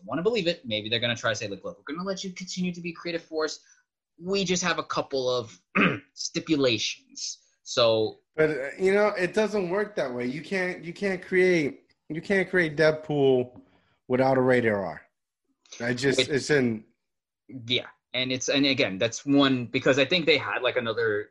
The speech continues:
Speaker 1: Disney, I think, had a label for, like, their films that were that, but now that they got Fox, it's like, okay, well, it's now twentieth Century Studios. It's not Fox anymore because Fox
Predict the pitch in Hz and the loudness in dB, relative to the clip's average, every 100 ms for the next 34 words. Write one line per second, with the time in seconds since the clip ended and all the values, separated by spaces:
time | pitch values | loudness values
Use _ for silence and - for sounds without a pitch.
0 | _ _ 120 117 117 101 107 - 104 107 | _ _ -6 -2 -4 -4 -8 -2 0 0
1 | 104 110 117 127 - 110 110 104 - 107 | 0 0 0 -2 -2 -6 -4 -4 -2 0
2 | 104 98 - - 120 117 110 101 101 110 | 2 0 -2 0 0 0 -2 -4 0 2
3 | 120 139 175 180 117 117 120 117 117 107 | 2 2 0 -2 -4 -4 -2 -4 -4 -4
4 | - 160 151 - 110 101 147 143 131 117 | -2 0 0 -2 -10 -6 -6 -4 -6 -6
5 | 101 _ _ _ 151 139 143 - 139 135 | -6 _ _ _ -4 0 -2 0 2 2
6 | 110 127 101 98 - 120 95 90 101 110 | 0 -4 -4 -8 -6 -6 -6 -6 -4 -6
7 | - _ 123 113 - 101 98 95 92 95 | -6 _ -2 -2 -4 -10 -10 -10 -10 -8
8 | 104 - 131 107 - | -8 -4 -2 -2 -4